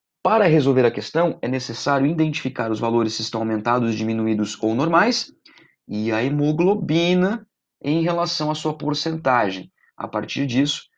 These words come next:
nós conseguimos identificar a alternativa correta. Tá certo? Na próxima aula, no próximo vídeo, eu vou começar resolvendo essa questão com vocês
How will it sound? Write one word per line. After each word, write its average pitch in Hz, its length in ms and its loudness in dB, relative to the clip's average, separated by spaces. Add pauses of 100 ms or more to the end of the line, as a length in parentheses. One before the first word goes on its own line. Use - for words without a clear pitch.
(220)
nós - 120 -8
conseguimos 120 540 -4
identificar 156 880 0 (960)
a 127 60 0
alternativa 117 720 -4 (400)
correta. 110 540 -2 (400)
Tá 104 80 -6
certo? 139 360 2
Na 120 100 0
próxima 165 880 0 (160)
aula, 120 300 0
no 113 100 -8
próximo 139 480 0
vídeo, 135 400 0 (200)
eu 113 160 -8
vou 147 480 0
começar 123 460 -4
resolvendo 127 840 -4
essa 107 180 -8
questão 107 340 -10
com - 160 -10
vocês 147 640 -2